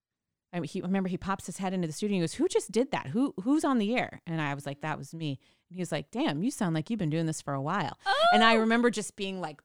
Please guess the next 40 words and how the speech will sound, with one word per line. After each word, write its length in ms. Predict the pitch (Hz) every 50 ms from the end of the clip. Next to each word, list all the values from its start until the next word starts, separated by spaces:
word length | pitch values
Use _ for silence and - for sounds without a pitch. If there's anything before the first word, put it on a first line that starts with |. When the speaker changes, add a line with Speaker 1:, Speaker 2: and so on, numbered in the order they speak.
| 165 147
Speaker 2:
Losing 680 | - 208 202 202 202 196 196 196 202 202 202 196 185 180 175 165 160 160
Speaker 1:
blown 20 |
Speaker 2:
your 100 | 156 -
<laughs> 40 | -
Speaker 1:
away, 540 | 165 165 165 160 160 147 139 113 - - 160
blown 440 | 190 175 - 180 180 190 185 196 190
away. 320 | 175 151 143 117 90 - _ _ _ _ _ _ _ _
So 60 | 208
there 80 | 214 220
was 100 | 220 202
that 180 | 208 214 247 269
little 160 | 269 226 202
piece 240 | - - 214 - -
of 80 | 165
confidence 480 | - - - 165 - 165 151 143 143 147
boost 240 | 151 156 151 143 -
that 180 | 156 147 139
morning. 300 | 147 147 143 143 147 143
Speaker 2:
Yeah. 280 | 151 147 139 - - - -
Speaker 1:
And 160 | 175 170 170
then 260 | 170 165 165 160 156
also 560 | - 165 185 185 - 208 175 170 160 160 151 - 165
Dave 420 | 147 175 156 156 160 156 147 - _ -
Andrews, 440 | 185 254 330 262 175 151 151 151 -
who 380 | - 185 165 165 165 165 160 _ _ _ _ _ _ _
was 140 | _ 175 156
there 160 | 170 170 156
training 340 | 156 - - 285 330 262 196
me, 220 | 170 156 156 160 156 _ _ _ _ _ _ _ _ _ _
he 140 | _ - 196
asked 180 | 185 180 - -
me 40 | 185
if 100 | - -
I 120 | 156 151
was 200 | 143 147 143 160
nervous. 480 | 175 175 180 180 175 147 - - - -
And 80 | -
I 60 | 143
said, 220 | 151 - 165 143 151
"Yeah, 320 | 156 156 165 165 135 107